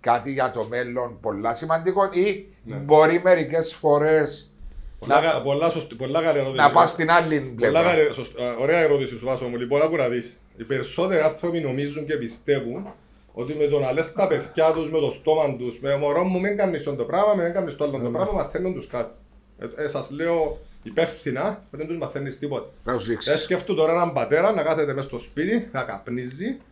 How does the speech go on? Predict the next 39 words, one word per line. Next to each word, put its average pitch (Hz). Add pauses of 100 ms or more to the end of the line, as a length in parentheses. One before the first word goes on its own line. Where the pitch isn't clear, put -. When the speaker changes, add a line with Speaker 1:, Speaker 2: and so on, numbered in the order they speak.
(260)
Speaker 2:
και -
Speaker 1:
Να -
Speaker 2:
μετά 147
Speaker 1:
πίνει 190
Speaker 2:
να, 170
Speaker 1:
ποτό. -
Speaker 2:
μετά, 202
ή 190
να, 185
και 165
να 135
πίνει 202
και 247
μετά 208
να 202
λέει 208
του, 214
«Πα, 196
πα, 170
πα, 160
πα, 156 (340)
πα, 220 (160)
πα, 185 (420)
πα, 123
πα, 143
Speaker 1:
Καπνίζει. 135
Speaker 2:
πα, 226
και 220
μάθεις 185
ποτέ 175
να 160
καπνίζεις, 135
Speaker 3:
Ναι. 170
Speaker 2:
είναι 160
κακό, 170
να 190
πας 202
καρκίνο», 165 (160)
ας 110